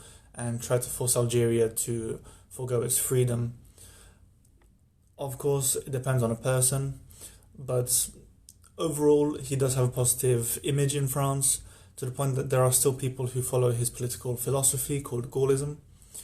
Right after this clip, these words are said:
which is very much one of an independent France that doesn't need to rely on international institutions and is in some ways relatively conservative. So we can say that former French President Nicolas Sarkozy was a Gaullist,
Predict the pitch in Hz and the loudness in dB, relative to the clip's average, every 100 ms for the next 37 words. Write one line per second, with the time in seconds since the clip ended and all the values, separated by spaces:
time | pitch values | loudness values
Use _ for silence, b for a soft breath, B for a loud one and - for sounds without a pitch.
0 | B B B 127 123 131 127 120 127 123 | B B B -12 -4 0 0 4 6 6
1 | 127 123 - 123 123 117 117 120 120 123 | 4 0 0 2 4 4 2 2 2 2
2 | 123 120 117 - 117 117 120 117 123 127 | 0 0 0 0 2 2 0 0 2 2
3 | 117 120 120 120 117 117 127 123 - 127 | 0 0 2 4 2 0 -2 -4 -4 -4
4 | 120 117 123 123 120 - - 131 127 131 | -2 -2 -4 -2 -4 -4 -2 -2 0 0
5 | 131 127 120 117 B B B B B - | 0 0 0 -2 B B B B B -8
6 | 139 147 143 139 135 123 127 127 127 120 | -2 0 2 4 2 4 4 4 2 0
7 | - 123 - 123 - - 127 - - - | -2 0 2 0 -2 -6 -8 -10 -16 -8
8 | - 123 120 123 123 - 123 123 117 117 | -4 -2 -2 0 0 2 2 2 0 -2
9 | - - B B - - 127 123 123 120 | -4 -8 B B -12 -4 0 0 0 0
10 | 127 120 123 123 123 120 120 113 123 120 | 0 2 2 0 0 -2 0 0 0 0
11 | 131 - B B B B B 127 123 123 | -2 -6 B B B B B -2 4 4
12 | 117 - 120 113 117 131 135 165 - - | 4 2 2 2 2 2 2 0 -4 -6